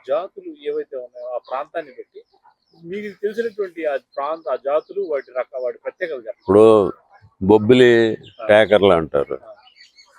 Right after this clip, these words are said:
Speaker 2: చౌడువాడేమో
Speaker 1: ఆ.
Speaker 2: రఘునాథరాజు గారు వాళ్ళు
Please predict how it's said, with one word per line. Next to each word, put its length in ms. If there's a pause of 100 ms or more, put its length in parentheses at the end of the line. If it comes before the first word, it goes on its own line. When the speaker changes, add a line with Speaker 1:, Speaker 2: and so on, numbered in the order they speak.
(340)
Speaker 2:
చౌడువాడేమో 1000 (300)
Speaker 1:
ఆ. 40
Speaker 2:
రఘునాథరాజు 760
గారు 260
వాళ్ళు 180